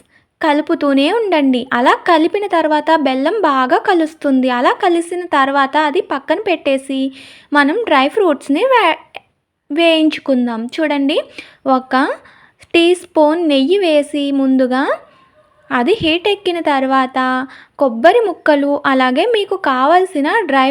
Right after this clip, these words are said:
ఫ్రూట్స్ అన్నీ వేసి వేయించండి. పరమాన్నం లాస్ట్లో బెల్లం అయితే యాడ్ చేయాలండి, ఇది కంపల్సరీ గుర్తుపెట్టుకోండి. మీకు అలా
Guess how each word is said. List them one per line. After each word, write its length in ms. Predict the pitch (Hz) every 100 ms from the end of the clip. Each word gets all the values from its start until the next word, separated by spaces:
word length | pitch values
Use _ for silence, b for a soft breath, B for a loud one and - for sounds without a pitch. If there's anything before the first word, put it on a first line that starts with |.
| 277
ఫ్రూట్స్ 300 | 370 440 359 285
అన్నీ 280 | 285 349 381
వేసి 380 | 302 277 269 285 427
వేయించండి. 720 | 427 339 294 262 269 240 226 220 b b b b b b _ _ _ _ _ _ _ _ _ _ _
పరమాన్నం 680 | 302 294 320 427 427 381 370 359 302
లాస్ట్లో 640 | 269 311 381 - 339 339 370
బెల్లం 300 | 311 285 330 381
అయితే 200 | 320 359 370
యాడ్ 260 | 311 294 -
చేయాలండి, 480 | 320 294 277 277 320 403
ఇది 120 | 440 339
కంపల్సరీ 540 | 294 302 277 262 262 381
గుర్తుపెట్టుకోండి. 720 | 440 339 320 302 - 285 277 277
మీకు 200 | 311 311 311
అలా 160 | 269